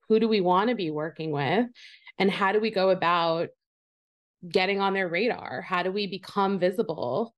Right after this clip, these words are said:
And, you know, it's not as, it's not just networking. I think that's a piece of it, but, um, but yeah, business development to me is about relationships, and you can build relationships through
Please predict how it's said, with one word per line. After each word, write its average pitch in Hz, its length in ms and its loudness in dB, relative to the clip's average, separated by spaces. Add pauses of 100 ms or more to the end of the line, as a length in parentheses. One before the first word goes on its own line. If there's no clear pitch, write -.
And, 185 400 0
you 196 140 -2
know, 170 140 0
it's 185 200 -6
not 208 240 2
as, 196 380 -2
it's 185 200 -6
not 196 240 0
just 180 320 0
networking. 180 600 -2
I 180 80 -2
think 180 180 -4
that's 170 240 -2
a 160 60 -8
piece 202 340 -2
of 190 100 2
it, 180 280 0
but, 165 360 0 (520)
um, 160 580 -2 (220)
but 190 100 2
yeah, 196 200 2
business 202 360 0
development 185 440 0
to 185 100 -6
me 170 120 -2
is 160 140 -6
about 160 420 0
relationships, 160 760 -4
and 175 100 4
you 180 80 6
can 196 100 4
build 180 200 4
relationships 170 800 -2
through 160 460 2